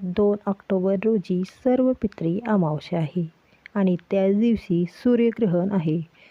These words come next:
तर ग्रहण कालावधीत श्राद्धविधी करावे की नाही ते जाणून घेऊ. मित्रांनो, पितृपक्षाची समाप्ती सर्व पित्री अमावस्याला होते.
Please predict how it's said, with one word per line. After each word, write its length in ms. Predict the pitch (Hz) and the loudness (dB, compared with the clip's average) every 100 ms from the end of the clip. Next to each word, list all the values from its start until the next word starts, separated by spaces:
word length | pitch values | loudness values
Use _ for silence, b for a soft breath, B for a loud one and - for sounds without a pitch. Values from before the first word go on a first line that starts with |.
| b b _ | b b _
तर 220 | 330 277 262 b b b - | 4 4 2 b b b -2
ग्रहण 320 | 202 175 202 | 0 2 0
कालावधीत 580 | 220 226 214 208 185 165 165 - | 2 0 2 2 2 0 -2 -4
श्राद्धविधी 680 | 185 165 160 190 202 185 170 | -2 0 0 0 2 2 0
करावे 480 | 170 226 226 226 226 | 0 0 2 2 0
की 200 | - 240 | 0 0
नाही 320 | 240 170 175 | 2 2 -2
ते 300 | 196 - 185 | -4 0 0
जाणून 360 | 185 196 165 170 | 2 0 2 0
घेऊ. 320 | 175 180 170 | 0 0 0
मित्रांनो, 960 | 160 - _ _ - - 247 226 170 185 - | -4 -12 _ _ -8 -2 2 2 2 -2 -2
पितृपक्षाची 920 | 247 - 240 240 247 - 262 247 262 254 | -4 -2 -2 -2 -4 -2 -2 0 -2 0
समाप्ती 560 | 180 156 156 - 220 180 | -2 -2 -2 -2 0 0
सर्व 380 | 175 214 214 220 | 0 0 2 2
पित्री 420 | 220 - 147 160 | -2 -4 -2 -2
अमावस्याला 600 | 202 175 143 - 156 143 | 0 0 -2 -4 -2 0
होते. 460 | 147 143 - 139 | -2 -2 -4 -4